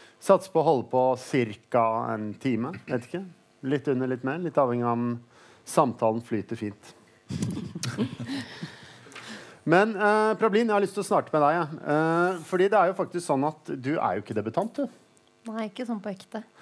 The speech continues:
Speaker 1: Nei, fordi du, eh, skrev jo faktisk en, eh, bok i tjue tolv som het, eh, Jeg er Prableen. Og der skylder jeg å si at, eh, det var faktisk jeg som var redaktør for den boken, så jeg har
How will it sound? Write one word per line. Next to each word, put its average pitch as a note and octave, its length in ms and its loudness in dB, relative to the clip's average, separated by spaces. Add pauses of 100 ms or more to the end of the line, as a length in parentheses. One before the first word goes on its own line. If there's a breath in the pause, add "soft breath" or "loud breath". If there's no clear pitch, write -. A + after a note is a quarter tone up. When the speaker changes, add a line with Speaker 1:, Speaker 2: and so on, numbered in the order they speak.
(280 loud breath)
Speaker 1:
Nei, F3 360 2
fordi F3+ 240 4
du, F3 120 0 (160)
eh, F3+ 480 6
skrev B2+ 400 0
jo D3 80 -2
faktisk - 400 -2
en, C3 160 0
eh, C3 240 0
bok A#2+ 440 -6
i A2+ 200 -4
tjue G#2 240 -6
tolv F#3 320 -2
som - 220 -6
het, - 400 -4
eh, A#2+ 180 2
Jeg A2 360 0
er G#2 360 -2
Prableen. C#3 500 -2
Og C#3+ 440 0
der D3+ 100 4
skylder D3 220 0
jeg C3 80 2
å - 40 -12
si B2+ 100 0
at, B2 300 -2
eh, C3+ 180 4 (760 loud breath)
det C#3 80 0
var C#3 80 -2
faktisk C3 360 -6
jeg G#2+ 180 4
som - 160 -4
var B2+ 80 6
redaktør A3+ 840 2
for C4 80 4
den B3 160 4
boken, G3+ 380 0
så F3+ 260 4
jeg E3+ 100 6
har D#3 160 4